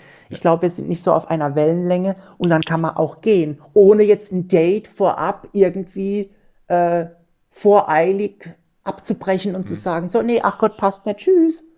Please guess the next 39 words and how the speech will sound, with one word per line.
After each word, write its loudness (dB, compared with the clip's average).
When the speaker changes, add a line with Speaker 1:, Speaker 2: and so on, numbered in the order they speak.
Speaker 2:
Ja, -12
Speaker 1:
Also -2
Speaker 2:
aber -2
Speaker 1:
das -2
Speaker 2:
die -12
Sache -4
Speaker 1:
ist -2
Speaker 2:
ist -6
Speaker 1:
natürlich -8
Speaker 2:
die, -12
weißt -10
Speaker 1:
Quatsch. -
Speaker 2:
du, -16
die -16
Sache -14
ist -14
die, -12
es -14
ist, -14
jeder -8
hat -14
sein -12
Recht, -12
ähm, -14
Eigenschaften -12
an, -10
an -12
einem -12
Geschlecht -14
schön -14
zu -18
finden -14
oder -12
zu -16
präferieren 0
Speaker 1:
Natürlich. -2
Speaker 2:
und -10
so -10
weiter. -8